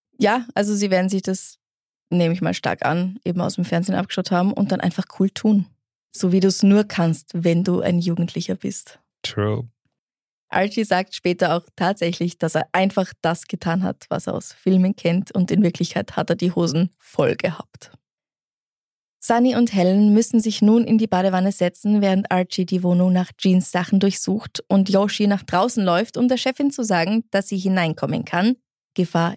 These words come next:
Speaker 1: eliminiert. Aber bevor sie aussteigen kann, kommt schon eine Streife mit Blaulicht angefahren. Da ihr Auto direkt vor der betreffenden Wohnung geparkt ist, fragt ein Polizist, was sie da machen. Jean sagt,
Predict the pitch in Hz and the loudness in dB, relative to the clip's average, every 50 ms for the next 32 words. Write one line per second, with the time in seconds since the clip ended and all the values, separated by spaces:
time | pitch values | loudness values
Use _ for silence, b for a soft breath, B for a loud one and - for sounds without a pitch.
0 | _ - - 190 190 196 196 202 214 220 220 208 170 - _ _ _ _ _ _ | _ -2 0 2 4 4 6 6 6 6 4 4 2 -2 _ _ _ _ _ _
1 | _ _ _ _ _ _ _ _ _ _ _ _ - - 202 202 208 202 220 208 | _ _ _ _ _ _ _ _ _ _ _ _ -2 0 2 2 2 0 0 -2
2 | - 240 247 254 247 - 233 - - - 240 - - - 208 180 170 170 - - | 0 0 0 0 0 -2 -8 -4 -4 -4 -4 -4 -4 -2 -2 0 0 -2 -2 0
3 | 175 170 190 208 - - - - 202 214 240 240 - - 247 240 - - 196 202 | 0 0 0 -2 -4 -8 -4 0 2 2 2 0 0 0 0 0 0 0 0 0
4 | 214 - - - 190 185 180 - 185 175 185 - - - 185 165 170 175 170 170 | 0 -2 -4 -4 -2 -2 0 0 0 0 0 -2 -2 -2 0 0 0 0 -2 -4
5 | - - - - 180 185 175 - - - 55 - - - - _ _ _ _ _ | -6 -6 -4 -2 -2 -2 -4 -6 -8 -8 -8 -8 -10 -14 -18 _ _ _ _ _
6 | _ _ _ _ _ _ _ _ _ _ _ _ _ _ _ _ - 202 196 208 | _ _ _ _ _ _ _ _ _ _ _ _ _ _ _ _ -2 0 2 2
7 | 208 202 - - 202 214 - 226 208 - - 233 220 247 262 - - - - 226 | 2 2 2 0 -2 -2 -2 -4 -6 -2 0 0 0 0 -2 -4 -6 -2 0 0
8 | 220 220 214 - 214 - - 208 202 208 202 196 - 196 190 190 202 202 208 208 | 0 0 -2 -2 -4 0 0 0 2 2 -2 0 0 0 2 2 4 2 2 0
9 | 220 - 196 190 196 202 - - 285 - - - - 208 226 - - 233 233 - | 0 0 0 0 0 0 -2 -4 -6 -6 -6 -2 -2 -2 -2 0 0 0 0 2
10 | 233 220 226 - - 233 240 - - - 220 220 - - 220 208 220 226 208 185 | 0 -2 -2 -2 -2 -4 -4 -4 -2 -2 -2 -2 0 -2 0 0 2 2 2 0
11 | 160 175 - - - - - _ _ _ _ _ _ _ _ _ _ _ _ - | 0 -2 -4 -8 -10 -10 -14 _ _ _ _ _ _ _ _ _ _ _ _ -6
12 | - 233 254 277 269 - 254 269 262 _ | -2 2 2 2 2 2 0 -2 -2 _